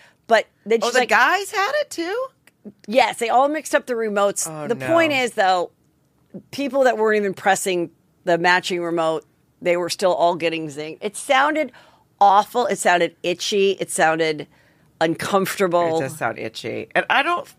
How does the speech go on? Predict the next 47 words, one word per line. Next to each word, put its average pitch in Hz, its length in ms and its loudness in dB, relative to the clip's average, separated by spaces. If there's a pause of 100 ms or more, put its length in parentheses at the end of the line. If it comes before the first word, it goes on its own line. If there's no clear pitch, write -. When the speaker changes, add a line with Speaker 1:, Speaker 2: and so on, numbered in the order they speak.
Speaker 2:
yeah, 185 240 4
I 190 80 4
don't 277 120 -4
think 277 120 -6
I'd 214 140 -2
want 156 220 -2
John, 147 360 0
like, 123 360 -6 (540)
zapping 143 500 0
someone 147 260 -8
else's 135 380 -10
vagina 127 560 -4
with 131 200 -10
a 139 40 -4
remote. 135 640 -4
Like, 151 440 -2
you 185 160 -6
know, - 60 0
I 202 80 4
mean, 190 180 -6
you 185 80 -2
know, 170 240 2
that's 175 160 0
Speaker 1:
Right. 381 260 4
I 277 60 -2
mean, 285 160 -6
it's 311 160 -4
not 349 200 2
appropriate. 247 920 0
Speaker 2:
No. 175 640 -2
Speaker 1:
Or 330 140 4
even, 370 280 -2
like, 392 160 0
a 294 80 -2
girl 277 380 0
part. - 180 -2
Like, 220 160 -2
so 285 120 -4
many 320 160 -4
times, 208 340 -4
like, 196 160 -6
these 165 140 -6
shows 165 300 -4
get - 180 -10
desperate, 156 420 -6
you 165 80 -8
know, 165 240 -4